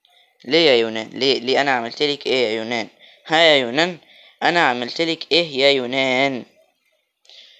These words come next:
والله يا يونان يعني، ده انت هتتنفخي، هتتنفخي يا يونان. انا اوريك يا يونان، يونان، يونان.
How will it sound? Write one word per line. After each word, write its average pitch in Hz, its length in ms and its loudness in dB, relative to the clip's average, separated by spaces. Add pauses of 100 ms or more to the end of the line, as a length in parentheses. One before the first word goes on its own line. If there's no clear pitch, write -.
(200)
والله 120 280 -2
يا 120 220 0
يونان 127 280 -6
يعني، 127 280 -8
ده 117 180 -10
انت 131 440 -12
هتتنفخي، 131 960 -6
هتتنفخي 135 840 -2
يا 120 100 6
يونان. 117 420 -2 (880)
انا 131 180 -2
اوريك 117 400 -2
يا 131 120 -2
يونان، 156 680 -2 (520)
يونان، 156 480 -4
يونان. 160 680 -8